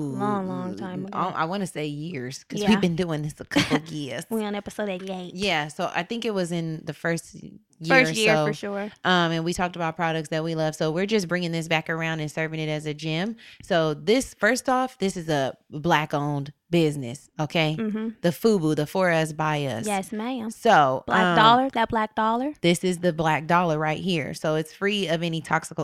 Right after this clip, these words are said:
Speaker 2: toxic chemicals. There's no fragrance in this. It's plant-based.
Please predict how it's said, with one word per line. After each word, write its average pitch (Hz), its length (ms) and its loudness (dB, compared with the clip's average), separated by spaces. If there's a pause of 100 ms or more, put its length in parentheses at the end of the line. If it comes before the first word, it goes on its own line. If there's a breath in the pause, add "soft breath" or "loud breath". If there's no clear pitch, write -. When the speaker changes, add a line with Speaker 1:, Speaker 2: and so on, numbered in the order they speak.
(140)
Speaker 2:
toxic 156 440 -2
chemicals. 202 640 0 (400 loud breath)
There's 160 240 2
no 147 280 0
fragrance 202 600 0
in 196 140 2
this. 190 200 2
It's 151 140 -4
plant-based. 175 1000 0